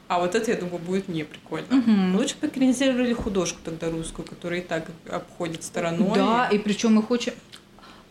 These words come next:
Speaker 2: Подождите, Омара и Морок. Что? Это очень хорошая получилась бы экранизация для
Speaker 1: Ну,
Speaker 2: подростков.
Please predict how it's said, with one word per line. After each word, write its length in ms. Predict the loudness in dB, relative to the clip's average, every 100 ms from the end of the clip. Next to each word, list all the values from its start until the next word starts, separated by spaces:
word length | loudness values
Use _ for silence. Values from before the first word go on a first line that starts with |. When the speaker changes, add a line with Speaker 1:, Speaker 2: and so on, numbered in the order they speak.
| -4
Speaker 2:
Подождите, 580 | -2 0 0 -2 -4 -6 -8 -10
Омара 300 | 2 4 4
и 60 | 2
Морок. 300 | 2 0 -2 -6 -20 -20 -20 -20 -20 -12
Что? 320 | -4 -4 -4 -8
Это 140 | -8 -4
очень 240 | -2 -2 0
хорошая 480 | 2 2 0 0 0
получилась 420 | 0 -2 -2 -2
бы 100 | -4
экранизация 680 | 0 2 2 2 -2 -4 -2
для 320 | 0 2 0
Speaker 1:
Ну, 120 | 2
Speaker 2:
подростков. 480 | 2 2 0 -6